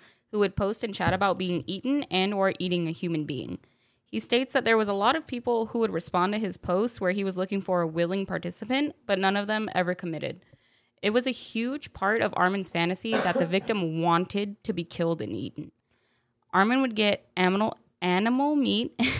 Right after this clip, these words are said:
<laughs> and chop it up and form it into human-like body parts for pictures on his profile.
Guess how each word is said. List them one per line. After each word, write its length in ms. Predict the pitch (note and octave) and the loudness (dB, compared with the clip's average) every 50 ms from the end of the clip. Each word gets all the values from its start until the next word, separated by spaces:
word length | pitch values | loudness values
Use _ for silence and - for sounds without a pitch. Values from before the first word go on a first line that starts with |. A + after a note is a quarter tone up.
| - - A3 - | 0 -2 -2 -2
<laughs> 100 | - _ | -2 _
and 180 | - G3 G#3 F3+ | 0 0 0 2
chop 240 | G#3 G3 F#3+ - - | 4 2 2 2 2
it 80 | A3+ | 0
up 280 | G#3 F#3+ G3+ G#3 - - - | 2 2 2 0 -2 -4 -4
and 140 | F#3 F3+ | -4 0
form 200 | E3+ A3 G#3 G3+ | 2 2 4 4
it 80 | G#3 - | 2 0
into 180 | - F#3+ F3+ F3+ | 0 0 0 -2
human-like 520 | F3 - F3+ F3+ F#3 F#3 F#3 F3+ F3 E3+ | -2 -2 -2 0 0 2 2 0 0 2
body 200 | E3 D#3 D#3+ E3+ | 2 2 2 2
parts 280 | F3 G#3 A3 A3 A3 - | 0 0 -2 -2 -2 -2
for 120 | - F#3 | -4 -4
pictures 380 | F3 - F#3 F3+ - G3+ F#3+ F3 | -4 -4 -6 -4 -2 0 2 2
on 140 | E3 E3 | 2 2
his 120 | F3 D#3+ D#3+ | 0 -2 -4
profile. 560 | - - E3 E3 - - - - - F3+ F#3 | -2 -2 -2 0 0 -2 -4 -4 -6 -8 -10